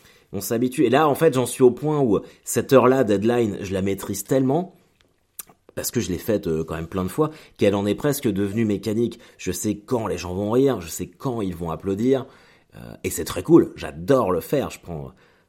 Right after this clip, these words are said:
toujours un, un plaisir intense à faire ça, mais, euh, mais me lancer dans un nouveau truc comme ça. L'ordinateur a un souci, non, c'est bon, c'est parti.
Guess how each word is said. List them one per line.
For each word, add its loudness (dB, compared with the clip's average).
toujours 0
un, -6
un -8
plaisir -4
intense -4
à -6
faire -6
ça, -4
mais, 4
euh, 0
mais 0
me 4
lancer 6
dans 0
un -2
nouveau 6
truc -4
comme -4
ça. -6
L'ordinateur -6
a -8
un -8
souci, -10
non, -4
c'est -10
bon, -8
c'est -12
parti. -20